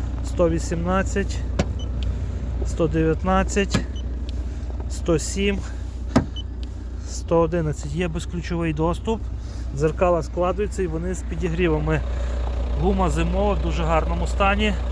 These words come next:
легкосплавні диски без пошкоджень. Є по кругу така хромова накладочка, вона на чорному кольорі дуже класно виглядає. Безключовий, напевно, вже говорив. Сто двадцять п'ять,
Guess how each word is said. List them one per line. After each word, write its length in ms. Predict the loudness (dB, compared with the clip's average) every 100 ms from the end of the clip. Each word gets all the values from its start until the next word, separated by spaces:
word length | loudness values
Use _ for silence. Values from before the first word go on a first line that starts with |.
| 0
легкосплавні 680 | 0 0 0 2 4 4 2
диски 420 | 0 0 2 2 2 0 -2 -2 -2 0
без 260 | 2 2 2
пошкоджень. 760 | 0 -2 0 2 2 2 0 0 -2 -4 -4 -4 -4 -4 -4 -6 -6 -6 -6 -6 -6 -6 -6 -4
Є 240 | 2 4 4
по 160 | 0
кругу 380 | -2 0 2 0 -4 -8 -8 -6
така 200 | -2 -2
хромова 480 | 2 2 4 2 2
накладочка, 720 | 0 2 2 0 0 0 0 -2
вона 200 | -2 -2
на 200 | -2 -2
чорному 340 | 0 0 -2
кольорі 340 | -2 0 0 0
дуже 200 | -2 0
класно 340 | 2 2 0
виглядає. 540 | 0 0 4 4 4 0 -6 -8 -6
Безключовий, 480 | -6 -4 -4 0 0
напевно, 340 | 0 0 2
вже 140 | 2 0
говорив. 480 | 0 0 2 2 0 -4 -8 -10 -4 -4 -4 -10 -12 -12 -12 -12 -12
Сто 240 | -12 -2 0
двадцять 360 | 2 0 -2
п'ять, 580 | -4 2 4 2 0 0